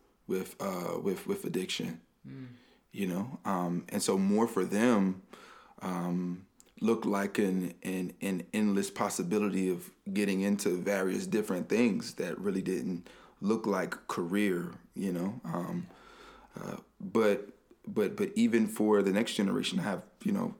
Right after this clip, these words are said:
Speaker 1: cousins now that have been able to aspire. They're doing great things professionally. They're doing great things academically. Maybe things they wouldn't have experienced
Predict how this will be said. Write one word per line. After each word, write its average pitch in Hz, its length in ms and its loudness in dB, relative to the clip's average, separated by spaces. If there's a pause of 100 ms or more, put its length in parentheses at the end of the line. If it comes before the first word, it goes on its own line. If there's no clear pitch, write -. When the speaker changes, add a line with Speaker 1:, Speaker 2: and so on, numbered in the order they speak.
(140)
Speaker 1:
cousins 104 440 0
now 107 240 2
that 95 160 0
have 90 120 0
been 95 140 0
able 101 200 0
to - 160 -2
aspire. 107 520 -2
They're - 140 -4
doing 98 260 0
great 98 240 0
things 101 220 2
professionally. 113 540 -2
They're 104 100 -4
doing 104 260 0
great 104 220 0
things 104 320 0
academically. 113 720 -2 (360)
Maybe 110 340 2
things 131 260 0
they 135 100 4
wouldn't 120 320 2
have 120 140 -2
experienced - 880 -2